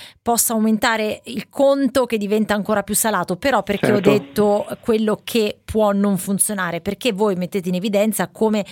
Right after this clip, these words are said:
Speaker 1: sia sbagliato generalizzare. Ovviamente anche la nostra pubblica amministrazione può contare su punte di eccellenza.
Speaker 2: Cer-, certamente.
Speaker 1: Eh, ecco, quindi da una parte punte d'eccellenza, però dall'altra parte tanti sprechi. Prego.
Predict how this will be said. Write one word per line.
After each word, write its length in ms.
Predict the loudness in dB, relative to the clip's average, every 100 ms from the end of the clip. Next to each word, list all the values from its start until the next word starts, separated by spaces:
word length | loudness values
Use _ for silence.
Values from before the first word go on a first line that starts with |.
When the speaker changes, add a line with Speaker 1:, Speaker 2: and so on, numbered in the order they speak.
| -14 -8
Speaker 1:
sia 220 | -2 -2
sbagliato 420 | 0 0 0 0
generalizzare. 640 | -2 -2 -2 -4 0 0
Ovviamente 400 | 0 -2 -2 0
anche 220 | -2 -2 -2
la 80 |
nostra 280 | -2 -2 -4
pubblica 340 | -6 -4 -2 -2
amministrazione 640 | -2 -4 -6 -4 -2 -2
può 140 | -4
contare 380 | -2 -2 -2 -2
su 180 | -6 -4
punte 260 | -2 0
di 100 | 0
eccellenza. 680 | -2 0 0 2 0 0 0
Speaker 2:
Cer-, 160 | 0 0
certamente. 640 | 0 2 2 2 4 4
Speaker 1:
Eh, 40 | 2
ecco, 220 | 0 -4
quindi 260 | -2 0 2
da 100 | 2
una 140 | 0
parte 380 | 0 -2 -2 -6
punte 260 | -4 -2 -2
d'eccellenza, 580 | -2 -2 -2 -2 -4 -2
però 260 | 0 2
dall'altra 400 | 0 0 -2 -4
parte 280 | -4 -6 -6
tanti 260 | -6 -6 -4
sprechi. 500 | -6 -6 -10 -10 -6
Prego. 380 | -2 -2 -4